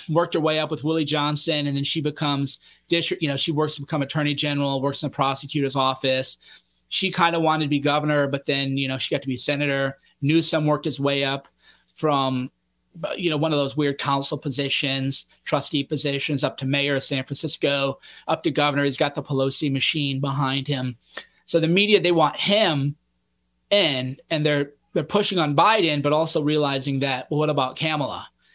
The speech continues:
Is she, is, is she gonna let Newsom do it? Is she going to step aside for a straight white male? Is she gonna do that? Right? So they're, they're fighting. So there's a lot of infighting, and you see that. But,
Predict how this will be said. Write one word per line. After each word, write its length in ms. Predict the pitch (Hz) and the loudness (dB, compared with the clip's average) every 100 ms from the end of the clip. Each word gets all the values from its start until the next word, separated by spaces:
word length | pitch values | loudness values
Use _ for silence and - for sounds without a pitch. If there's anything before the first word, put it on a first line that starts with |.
| - | -6
Is 80 | - | -2
she, 240 | 185 170 | 0 0
is, 240 | 170 139 | 0 -2
is 160 | - 143 | 0 0
she 180 | - 165 | 2 2
gonna 520 | 147 147 139 131 135 _ _ _ _ _ | 2 2 0 -2 -4 _ _ _ _ _
let 380 | 139 147 147 - _ _ _ | 0 2 0 -6 _ _ _
Newsom 340 | 151 147 139 131 | -2 0 0 2
do 220 | 139 156 | 4 4
it? 120 | 185 | 2
Is 120 | 143 | 0
she 180 | - 165 | 0 -2
going 400 | 143 147 143 135 | 0 0 2 0
to 220 | - 147 | 0 0
step 300 | 131 165 - | 0 -2 -2
aside 560 | 151 - 135 147 185 - _ _ _ _ | 0 0 2 0 -2 -6 _ _ _ _
for 260 | - 160 143 | -4 2 2
a 60 | |
straight 540 | 135 - 151 147 147 - | 2 2 2 2 0 -6
white 640 | 143 143 143 151 151 - - _ _ _ | 0 2 2 -2 -4 -8 -10 _ _ _
male? 520 | 156 135 143 180 226 - _ _ _ _ _ _ _ - 139 | -4 -2 0 -2 -4 -12 _ _ _ _ _ _ _ -6 -4
Is 120 | 143 | -2
she 180 | - 160 | 0 2
gonna 200 | 151 147 | 2 0
do 180 | 135 156 | 0 2
that? 320 | 185 226 226 _ | 2 0 -4 _
Right? 360 | 165 170 220 - - - - _ | -2 0 -2 -6 -20 -20 -20 _
So 140 | - 196 | -2 4
they're, 220 | 208 208 | 6 6
they're 200 | 185 202 | 6 4
fighting. 520 | 196 233 233 170 117 | 6 6 6 4 -2
So 140 | - 165 | -2 2
there's 180 | 160 156 | 2 2
a 60 | |
lot 240 | 160 170 165 | 4 4 2
of 100 | 143 | -2
infighting, 500 | 160 151 151 143 143 | -4 0 0 0 -2
and 60 | |
you 60 | 131 | -2
see 220 | - 139 | -2 0
that. 240 | 117 107 | -2 -4
But, 100 | - | -8